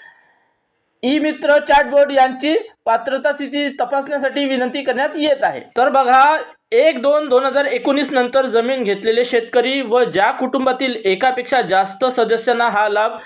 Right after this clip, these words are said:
मिळत असेल, उदाहरणार्थ पती पत्नी व अल्पवयीन मुले व घरचे प्रौढ व्यक्ती, अशांना हा लाभ मिळत असेल, अशा शेतकऱ्यांना या तात्पुरता हा लाभ थांबवण्यात आला आहे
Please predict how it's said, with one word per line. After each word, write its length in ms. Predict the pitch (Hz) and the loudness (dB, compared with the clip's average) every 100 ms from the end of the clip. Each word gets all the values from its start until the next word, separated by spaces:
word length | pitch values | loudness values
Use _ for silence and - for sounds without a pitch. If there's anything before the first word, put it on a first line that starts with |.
| - - | -20 -6
मिळत 360 | 214 254 262 254 | 0 2 2 2
असेल, 360 | 233 254 151 - - - | 0 0 -2 -6 -18 -2
उदाहरणार्थ 580 | 208 247 269 262 247 254 | 2 4 4 2 0 0
पती 500 | 262 254 233 233 269 | -2 0 -2 0 -2
पत्नी 640 | 269 233 - 240 254 262 - - | 0 -4 -2 0 0 -2 -8 -4
व 100 | 202 | 0
अल्पवयीन 720 | 254 226 226 233 262 269 269 | 2 4 2 2 4 4 2
मुले 340 | 247 247 240 254 262 - _ | -2 2 2 2 -2 -18 _
व 120 | 233 294 427 - | 2 2 0 -6
घरचे 320 | 202 233 240 | -2 0 0
प्रौढ 320 | 330 - 277 285 | -2 2 2 2
व्यक्ती, 400 | 269 254 208 175 165 | -2 -2 -4 -2 -2
अशांना 400 | 170 277 311 285 | -2 -2 -2 2
हा 180 | 254 | 2
लाभ 260 | 254 254 247 | 6 4 4
मिळत 340 | 226 220 226 | -2 -2 -2
असेल, 360 | 208 220 226 381 - - - | -2 2 2 2 -6 -16 -6
अशा 260 | 185 190 285 285 | -4 -2 0 0
शेतकऱ्यांना 720 | 269 - 262 247 247 247 254 - - - | -2 0 0 2 0 0 -2 -6 -12 -2
या 140 | 214 | 0
तात्पुरता 680 | 240 233 226 226 311 311 285 | 2 4 2 2 -2 0 2
हा 200 | 247 247 | 6 6
लाभ 320 | 247 240 240 - | 6 4 4 -2
थांबवण्यात 640 | 214 202 233 240 233 226 190 | -2 0 -2 0 -4 -2 -2
आला 200 | 214 233 | 4 4
आहे 300 | 214 233 | 4 2